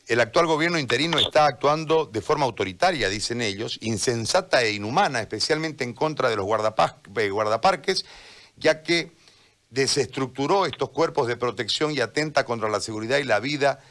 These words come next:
de estos héroes silenciosos, dice el encabezamiento de esta comunicación que han hecho con este medio. Te traslado la consulta para que desde el macro de la problemática que en este momento tiene, eh, a los guardaparques,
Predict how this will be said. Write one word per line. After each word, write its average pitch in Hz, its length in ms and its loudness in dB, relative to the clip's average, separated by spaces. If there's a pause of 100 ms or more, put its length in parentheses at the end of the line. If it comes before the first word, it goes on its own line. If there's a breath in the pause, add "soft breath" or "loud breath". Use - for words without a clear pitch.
(120 soft breath)
de 127 120 0
estos 127 420 -2
héroes 147 340 2
silenciosos, 104 840 -4
dice 127 380 -2 (360 loud breath)
el 117 160 -2
encabezamiento 120 1040 0
de 117 140 -2
esta 127 200 -2
comunicación 107 600 -4
que 123 80 -4
han 120 80 -4
hecho 117 200 -6
con 110 200 -6
este 110 240 -8
medio. 101 480 -4 (880 soft breath)
Te 131 140 -2
traslado 151 400 4
la 151 100 0
consulta 147 540 -2
para 117 260 0
que 113 260 -6 (200)
desde 113 460 -4
el 113 180 -6
macro 214 640 0 (160)
de 107 100 -4
la 110 120 0
problemática 143 680 -2
que - 100 -10
en - 160 -2
este 131 160 -4
momento 135 400 -2
tiene, 139 460 -2 (420 soft breath)
eh, 104 320 0
a 104 100 2
los 104 220 2
guardaparques, 110 1040 2